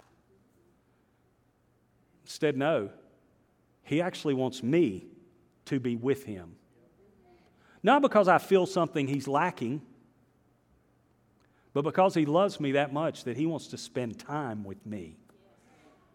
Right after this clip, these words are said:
That's what it means. To abide with Jesus is means spend time with him. And as you spend time with him,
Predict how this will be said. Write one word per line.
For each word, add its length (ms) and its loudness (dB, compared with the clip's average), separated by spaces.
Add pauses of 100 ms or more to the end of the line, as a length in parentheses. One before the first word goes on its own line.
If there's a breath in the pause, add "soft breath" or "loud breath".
That's 200 0
what 140 4
it 100 -2
means. 540 -6 (680)
To 200 6
abide 340 6
with 160 -2
Jesus 460 -4
is 100 -8
means 300 -6
spend 320 -4
time 320 -4
with 140 -14
him. 260 -12 (2000 soft breath)
And 140 0
as 160 2
you 80 -4
spend 320 -2
time 260 2
with 160 -6
him, 360 -4